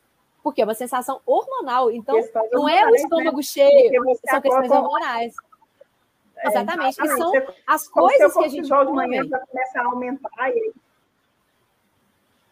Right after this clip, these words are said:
Speaker 1: Exatamente. Então, são
Speaker 2: Sim,
Speaker 1: as coisas que a
Speaker 2: travou.
Speaker 1: gente come. Eu travei?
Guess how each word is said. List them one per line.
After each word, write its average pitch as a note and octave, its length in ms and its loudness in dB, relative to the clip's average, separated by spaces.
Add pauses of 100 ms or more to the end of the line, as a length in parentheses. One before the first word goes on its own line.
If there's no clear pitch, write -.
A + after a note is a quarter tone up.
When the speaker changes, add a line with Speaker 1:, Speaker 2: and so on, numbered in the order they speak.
(760)
Speaker 1:
Exatamente. A#3+ 680 -6 (340)
Então, C4 280 -2
são F#4+ 140 -6
Speaker 2:
Sim, F#4+ 60 -4
Speaker 1:
as F4+ 100 -8
coisas F4 200 -4
que - 40 -2
a D#4 60 0
Speaker 2:
travou. F4+ 80 -4
Speaker 1:
gente F4 220 -8
come. D#4 680 -4 (840)
Eu B3+ 120 -6
travei? B3+ 560 -2